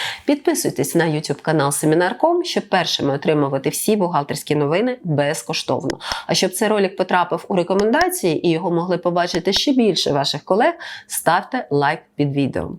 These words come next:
Отже, проаналізувавши наші законодавчі правила, маємо наступну формулу. Дохід декларації має дорівнювати суми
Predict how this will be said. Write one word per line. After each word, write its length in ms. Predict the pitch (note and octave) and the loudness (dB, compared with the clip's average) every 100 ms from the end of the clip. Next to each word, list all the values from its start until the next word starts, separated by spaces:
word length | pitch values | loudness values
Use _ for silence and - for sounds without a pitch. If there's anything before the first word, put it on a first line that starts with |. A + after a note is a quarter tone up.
| - | 0
Отже, 400 | B3 G#3+ A#3 E4 G4 - | 2 2 2 2 2 -2
проаналізувавши 1200 | - A#3 G#3+ G#3+ G#3+ G#3 G#3 F3+ - - D#3 C#3+ D#3+ - - | 0 2 4 2 2 2 2 2 2 0 2 2 2 0 0
наші 720 | F3+ F#3+ D#3+ D3 - C#3+ - - F3+ | 2 4 2 0 -2 -2 -4 -10 -2
законодавчі 800 | E3 F3 F3 F#3+ F3+ C#3+ - | 2 2 2 2 2 0 -2
правила, 580 | - D#4 F4+ F4 C4 A3 | -2 2 4 4 2 0
маємо 520 | F3 F3 G3+ A3+ F3+ - | 0 0 2 0 -2 0
наступну 540 | D#3+ C#3+ - D3 C#3 | -2 0 -2 -2 -2
формулу. 580 | D3 - C#3+ - C3+ - | -2 -2 -2 -2 -6 -4
Дохід 420 | F3+ F#3 F#3 D#3+ C#3+ | 0 0 0 -2 -2
декларації 680 | - F#3 G#3+ E4+ F4+ D4+ C#4+ | 0 0 2 0 -2 -4 -2
має 360 | G#3+ G#3+ F#3+ D#3 | 0 2 2 2
дорівнювати 760 | F#3 A3 F3+ D#3 D3 C#3 F3 | 2 2 2 2 0 -2 -4
суми 520 | - - F#3+ D#3+ C#3+ | -4 0 0 0 -2